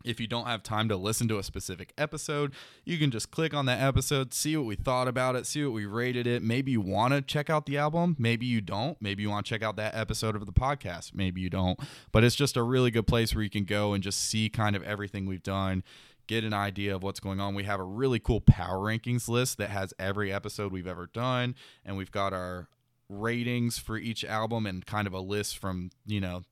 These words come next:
the top to the bottom of what we've rated things. So just a really cool, uh, tool for you to use when you're thinking about new albums and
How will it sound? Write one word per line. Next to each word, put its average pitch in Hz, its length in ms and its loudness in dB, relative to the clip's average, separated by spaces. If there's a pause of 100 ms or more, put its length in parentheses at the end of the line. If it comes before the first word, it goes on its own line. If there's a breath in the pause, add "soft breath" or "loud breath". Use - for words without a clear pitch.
(100)
the 95 100 -6
top - 380 -4
to 107 100 -12
the 101 100 -6
bottom 95 400 2
of 92 140 0
what 95 160 0
we've 95 180 -2
rated 98 300 2
things. 98 280 4
So 92 280 2 (320 soft breath)
just 175 240 4
a 120 80 10
really 113 460 8
cool, 98 840 4
uh, 90 460 2 (340 soft breath)
tool 107 560 8
for 110 140 2
you 107 140 4
to 101 80 4
use 101 400 4
when 98 120 4
you're 95 120 4
thinking 95 320 0
about 92 220 0
new 95 120 6
albums 92 480 2
and 92 240 2